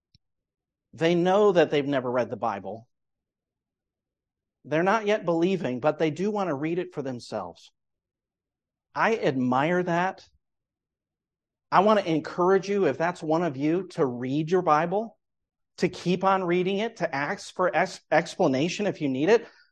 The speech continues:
The Lord can use that in your life to open your eyes, to help you to see. I still remember the testimony of a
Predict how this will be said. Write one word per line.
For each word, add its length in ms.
The 100
Lord 300
can 140
use 380
that 260
in 100
your 140
life 260
to 140
open 320
your 140
eyes, 340
to 80
help 240
you 60
to 100
see. 360
I 40
still 220
remember 340
the 80
testimony 560
of 100
a 200